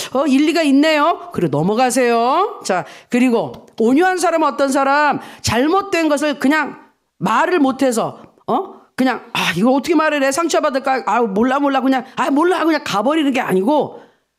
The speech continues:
바로 잡아주는 사람이 온유한 사람이야. 단지 그 온유한 사람의 특징은 뭐다? 누군가의 잘못을 바로잡을 때 그냥 공격하고 막 정죄하고 막 그냥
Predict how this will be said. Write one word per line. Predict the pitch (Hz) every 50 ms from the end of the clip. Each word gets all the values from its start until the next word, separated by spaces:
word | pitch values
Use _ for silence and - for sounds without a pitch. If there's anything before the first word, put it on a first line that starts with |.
| _ _ _ -
바로 | - - 262 349 427 427
잡아주는 | 349 339 330 311 285 - - 262 262 269
사람이 | 262 269 262 254 254 247 254 254
온유한 | 226 - 208 220 240 262 247 233
사람이야. | 214 202 196 180 165 156 143 123 - - - _
단지 | - - - 220 233 233 202 220 180 135 113 - - - - _ _
그 | - 226 254
온유한 | 247 - 226 240 277 277 302 302 302 294 285 285 277
사람의 | 254 285 269 262 262 262 262 254 277 277 269 262 262
특징은 | - - - - - 294 277 262
뭐다? | 226 214 214 247 285 403 427 - - - -
누군가의 | - 220 214 262 285 277 269 262 254 254 247
잘못을 | - 208 208 214 220 233 226 233 240
바로잡을 | 185 180 180 190 214 214 202 196 185 165 170 160 -
때 | 247 262 226 - - - - - _
그냥 | - - 226 262 262 247
공격하고 | - - 190 226 233 277 262 254 - 240 240 240 262
막 | 220 165 160 208 - -
정죄하고 | - - 190 214 247 262 233 254 247 254 254 262
막 | 226 170 160 170 220 285 - - - - - - _ _ -
그냥 | - - 226 220 208